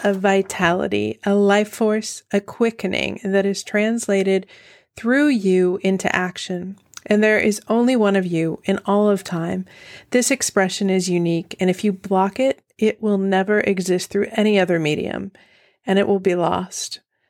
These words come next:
The world will not have it, and it is not your business to determine how good it is, nor how it compares with other expression.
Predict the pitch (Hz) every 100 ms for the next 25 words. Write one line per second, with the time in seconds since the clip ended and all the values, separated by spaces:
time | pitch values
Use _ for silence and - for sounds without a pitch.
0 | _ 196 196 208 226 262 247 240 220 185
1 | 196 202 208 - - 202 196 208 202 208
2 | 202 208 - 196 185 175 190 185 180 -
3 | 180 180 185 190 185 180 180 180 170 185
4 | 190 185 190 190 190 - - - _ 233
5 | 220 240 247 226 233 202 190 196 190 185
6 | 175 190 185 - - 185 180 - - 180